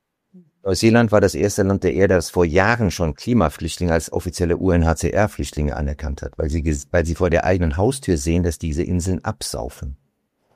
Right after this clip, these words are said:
Speaker 2: Südspanien trocknet aus, Kalifornien trocknet aus, Brandenburg trocknet aus. Das sind ja keine vorübergehenden Erscheinungen, wo man sagt, „Na, jetzt hatten wir ein bisschen trockenen Sommer, das wird schon wieder.“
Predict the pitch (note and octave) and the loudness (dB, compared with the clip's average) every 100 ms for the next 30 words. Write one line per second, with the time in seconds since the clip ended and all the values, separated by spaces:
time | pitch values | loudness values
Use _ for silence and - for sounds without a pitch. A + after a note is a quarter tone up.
0 | _ _ _ - A2 G#2+ - G2+ A#2+ F#2 | _ _ _ -2 0 0 0 2 4 2
1 | G2+ - F2+ - F2 - G2 D#2 - E2+ | 0 0 -2 0 -2 0 -2 -2 -4 -4
2 | E2+ - F#2 G2 F#2 - F#2+ F2+ D#2+ F#2+ | -4 0 0 0 -2 -2 -2 -2 0 0
3 | D#2 - _ - F#2+ B2 G#2+ D2+ D2+ C#2+ | 0 -6 _ 0 0 2 -2 -2 -2 -4
4 | - - F2+ - F2 F2 _ F#2 C#2+ - | -12 0 0 0 -6 -6 _ 2 2 -6
5 | - _ _ _ _ _ _ F#2+ - G#2+ | -16 _ _ _ _ _ _ -4 0 -2
6 | G#2 F#2+ F#2 - - _ - - F#2 F#2+ | 2 2 2 -2 -14 _ -20 -2 0 0
7 | - D#2+ G#2 G#2 F#2+ F2+ D2+ F2 F2+ - | -2 -2 2 2 2 -2 0 -2 -2 -4
8 | _ F2 - F2+ G2+ G2 F#2 E2 E2+ D#2 | _ -6 -2 0 2 2 2 2 0 0
9 | D#2 - D#2+ D#2 D2+ C#2 - D2+ F2 D2+ | -4 -4 -4 -2 -2 -4 -8 -4 -4 -2
10 | D#2 E2 E2+ C#2 C#2+ G#2+ - D2+ D#2+ E2 | 0 0 0 -2 -2 -2 -2 -2 0 0